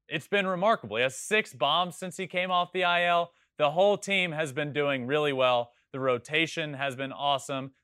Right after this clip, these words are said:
It starts with Justin, and it goes down the list. Framber Valdez.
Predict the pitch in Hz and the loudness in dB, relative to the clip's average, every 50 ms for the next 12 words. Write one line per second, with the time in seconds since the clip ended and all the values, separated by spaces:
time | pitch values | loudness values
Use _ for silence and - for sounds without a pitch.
0 | _ - 110 - - - 160 143 139 135 - 131 110 98 135 139 139 131 - - | _ -14 -14 -12 -4 0 0 0 0 0 -4 -8 -6 0 2 2 2 2 0 -4
1 | 151 135 131 127 113 117 117 117 113 131 131 131 117 104 135 127 123 123 117 110 | -6 -6 -6 -6 -6 -6 -6 -2 0 2 2 2 2 0 0 0 0 0 -2 -4
2 | 113 117 117 110 - - - 143 127 123 120 117 104 123 120 117 117 120 120 113 | -2 -2 -2 -2 -4 -6 -6 -4 -4 -4 -6 -4 0 2 2 2 2 2 0 -2